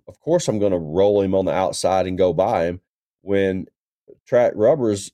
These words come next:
it is the ultimate equalizer, because it really brings those slower cars back to you, because you've got one groove and you really can't,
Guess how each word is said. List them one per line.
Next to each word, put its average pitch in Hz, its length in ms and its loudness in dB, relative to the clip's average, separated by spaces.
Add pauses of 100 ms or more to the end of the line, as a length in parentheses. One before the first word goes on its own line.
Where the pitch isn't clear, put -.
(160)
it 120 240 -2
is 104 200 0
the 101 260 -2 (160)
ultimate 120 540 0
equalizer, 95 840 0
because 101 340 0
it - 160 -2
really 117 380 0
brings 101 420 -2
those 98 280 0
slower 104 360 0
cars 95 360 0
back 90 300 0
to 120 120 -4
you, 95 220 2
because 90 420 0
you've 95 160 -6
got 87 260 2
one 95 280 -2
groove 92 340 2
and 87 140 -2
you 92 120 -2
really 95 360 2
can't, 98 340 -2